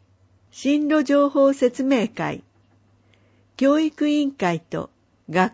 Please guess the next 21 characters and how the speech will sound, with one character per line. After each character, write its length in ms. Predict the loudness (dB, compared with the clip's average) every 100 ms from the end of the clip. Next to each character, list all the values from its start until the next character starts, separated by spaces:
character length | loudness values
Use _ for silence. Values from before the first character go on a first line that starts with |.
| _
校、 380 | 2 4 2 -4 _ _
フ 160 | _ 0
リ 200 | 2 2
ー 40 |
ス 160 | -2 -10
ク 140 | -4
ー 180 | 0 2
ル、 200 | 0 -8 _ _ _
フ 160 | _ 0
リ 200 | 2 2
ー 20 |
ス 140 | -2 -4
ペ 180 | 0 0
ー 60 |
ス 140 | 0 0
等 260 | 4 4
が 140 | 4 2
連 200 | 0 -2
携 260 | -2 -2
し、 320 | -2 -8 -12 -12 _ _ _
不 140 | _